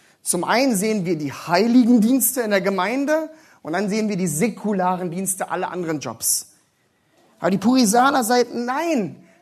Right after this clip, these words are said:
alle Arbeit ist heilig und zur Verherrlichung Gottes. William Tyndale macht es auch sehr deutlich, wenn er sagt, wenn wir es äußerlich betrachten, gibt es einen Unterschied zwischen Tellerwäschen und Predigen.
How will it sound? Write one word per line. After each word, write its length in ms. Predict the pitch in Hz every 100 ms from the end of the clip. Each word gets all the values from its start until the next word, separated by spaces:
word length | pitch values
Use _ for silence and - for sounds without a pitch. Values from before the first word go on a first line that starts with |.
| _ _ -
alle 640 | 196 262 269 190 143 127 - _ _ -
Arbeit 520 | 160 170 170 170 151 -
ist 460 | 151 135 - - -
heilig 760 | 175 180 165 131 - - - _ _
und 160 | - 147
zur 120 | 156
Verherrlichung 640 | - 143 143 160 156 143
Gottes. 600 | 135 131 - - - - _ _ _ _ _ -
William 320 | 220 254 214
Tyndale 500 | 285 320 220 185 185
macht 220 | 196 190
es 120 | 190
auch 160 | 220 277
sehr 140 | 202
deutlich, 320 | 185 214 208
wenn 100 | 190
er 80 | 185
sagt, 400 | 156 220 247 - - - _
wenn 200 | 170 220
wir 140 | 208 185
es 240 | 180 -
äußerlich 720 | 220 285 330 - 196 160 160
betrachten, 840 | 175 165 175 185 - - 214 247 285 _ _ _ _ _ _
gibt 460 | 165 175 339 - -
es 240 | 214 -
einen 300 | 180 196 202
Unterschied 640 | 226 240 233 202 - 208 -
zwischen 440 | 175 175 - 147
Tellerwäschen 920 | - 214 247 254 240 254 - 277 294 285 _ _ _ _ -
und 200 | 185 180
Predigen. 560 | 196 208 170 123 107